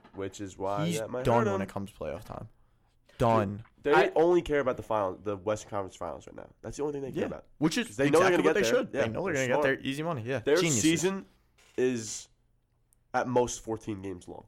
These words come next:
Speaker 2: Yeah, that's all it is. It's beautiful, really.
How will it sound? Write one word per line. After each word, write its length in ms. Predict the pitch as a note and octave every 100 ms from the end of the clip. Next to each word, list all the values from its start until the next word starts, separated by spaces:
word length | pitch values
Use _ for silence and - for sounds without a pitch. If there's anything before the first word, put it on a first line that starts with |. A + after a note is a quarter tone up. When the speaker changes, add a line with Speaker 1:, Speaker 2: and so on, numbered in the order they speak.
| -
Speaker 2:
Yeah, 140 | A#2+ B2
that's 180 | A#2 - -
all 240 | A2 G#2+
it 60 | A2
is. 280 | G#2 - _ _ _ _ _ _
It's 100 | -
beautiful, 480 | - G#2 G#2 - -
really. 280 | G2+ G2